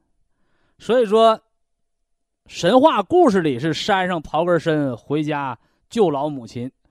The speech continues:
是吧？那你现在谁家里边有这病人，儿女上山刨参呐，那老人死一百个来回，我估计那参也刨不回来，对不对？哎，所以到什么时候说什么话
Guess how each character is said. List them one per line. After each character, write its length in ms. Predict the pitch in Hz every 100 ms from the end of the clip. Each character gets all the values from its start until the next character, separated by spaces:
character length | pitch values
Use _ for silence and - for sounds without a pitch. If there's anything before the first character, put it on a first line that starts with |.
| -
是 60 | 147
吧？ 240 | 139 127 - _ _ _ _ _ _
那 100 | 170
你 100 | 160
现 260 | - 226
在 200 | 220 226
谁 240 | 180 165 185
家 180 | 190 185
里 100 | 147
边 140 | 170
有 60 | 143
这 120 | 147
病 240 | 151 196
人， 380 | 143 139 139 110 _ _ _ _ _ _ -
儿 200 | 147 208
女 160 | 170
上 240 | 143 208 175
山 220 | 170 170
刨 240 | - 160
参 240 | 165 160 160
呐， 260 | 143 110 _ _ _ _ _ _ _ _
那 140 | 165 160
老 220 | 139 123
人 160 | 143
死 300 | 180 - 135
一 100 | 175
百 220 | 160 110 117
个 320 | 147 151 131
来 200 | 127 143
回， 120 | 120 120 131 _ _ -
我 160 | 127
估 160 | 131 151
计 80 | 151
那 120 | 139
参 260 | - 147 139
也 100 | 120
刨 240 | - 120
不 120 | 127
回 120 | 120
来， 240 | 113 98 _ _ _ _ _ _ _ _ _ _ _ -
对 200 | 190 160
不 120 | 127
对？ 260 | 120 143 - _ _ _ _ -
哎， 140 | - _ _ _ _ _
所 160 | 165
以 60 | 156
到 200 | 196 156
什 160 | 147
么 60 | 170
时 140 | -
候 280 | 135 143 131
说 280 | 117 - 147
什 100 | 123
么 100 | 131
话 260 | - 160